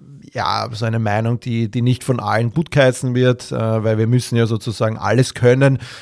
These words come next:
und wir sind ja da, um die Leute zu unterstützen und ich muss genauso gut ein, ähm,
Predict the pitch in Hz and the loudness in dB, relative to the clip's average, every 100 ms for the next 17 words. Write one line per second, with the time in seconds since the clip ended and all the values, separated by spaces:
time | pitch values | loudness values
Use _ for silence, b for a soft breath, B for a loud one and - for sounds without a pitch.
0 | B - 113 113 - 117 113 - 113 113 | B -4 0 0 -2 -2 -2 -2 0 0
1 | 110 104 113 117 117 107 113 113 - 120 | 0 -2 0 0 -2 -2 -4 -6 -8 -8
2 | 113 113 - 139 - - 123 113 110 104 | -6 -2 4 2 2 -4 -2 0 -2 -6
3 | - 123 - 113 117 110 - - 117 110 | -14 -16 -8 -2 -2 -2 -10 -8 -4 -2
4 | 113 117 127 120 127 113 110 113 110 117 | -2 -2 0 0 0 -2 -2 -4 -6 -6
5 | 110 107 107 110 110 113 - - 90 | -4 -4 -4 -6 -8 -10 -14 -16 -18